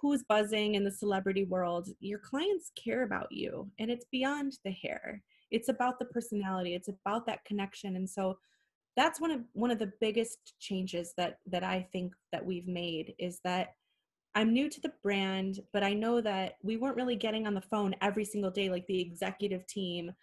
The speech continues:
interfacing with the salon owners. Yet we're t-,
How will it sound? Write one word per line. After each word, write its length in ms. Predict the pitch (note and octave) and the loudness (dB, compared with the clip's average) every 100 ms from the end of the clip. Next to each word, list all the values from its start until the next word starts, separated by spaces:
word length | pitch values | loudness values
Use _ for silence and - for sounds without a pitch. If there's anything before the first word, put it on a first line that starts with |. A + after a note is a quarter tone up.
| _ _ _ _ - | _ _ _ _ 2
interfacing 640 | A3 G#3 G#3 F3+ F3+ F3+ | 4 4 4 0 2 -2
with 160 | F3 E3+ | -2 -4
the 80 | E3+ | -6
salon 400 | F3+ E3+ E3 E3 | -4 -2 -2 -2
owners. 500 | D#3+ C#2 F#3+ - - _ _ _ _ | -2 -4 -6 -10 -14 _ _ _ _
Yet 260 | F#3+ A3+ G#3+ | 4 4 4
we're 80 | |
t-, 140 | A3+ | 0